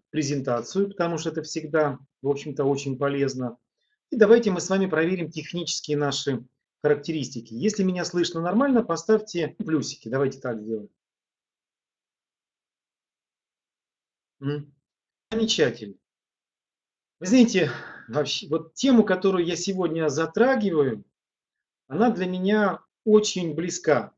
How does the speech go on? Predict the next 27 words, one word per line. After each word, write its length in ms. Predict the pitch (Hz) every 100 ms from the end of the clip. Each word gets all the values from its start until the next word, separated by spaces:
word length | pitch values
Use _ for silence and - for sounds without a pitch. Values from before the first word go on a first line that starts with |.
| -
То 60 | 131
есть 180 | 120
вы 100 | 151
уже 180 | 214 180
наверняка, 720 | 175 170 160 170 190 160 - _ _ _ -
многие 480 | 143 180 147 147
меня 280 | 143 151 151
слышали, 580 | 143 165 147 - 135 127
как 200 | 147 135
я 60 | 139
рассказывал 540 | 135 - 135 123 120
о 80 | 120
суджок-терапии, 1300 | - 117 156 220 220 - 170 160 160 160 143 127 - _ _
как 160 | 190 190
я 80 |
рассказываю 600 | 147 139 151 139 117 120
о 20 | 117
восточных 560 | 127 - 220 - 190
методиках 520 | 180 - 165 147 -
оздоровления. 640 | 139 139 147 139 139 120 139
Я, 80 |
в 60 | 226
принципе, 300 | 269 269 202
буду 180 | 190 202
продолжать 460 | 165 160 156 156 -
это 160 | 151 131
делать. 240 | 117 110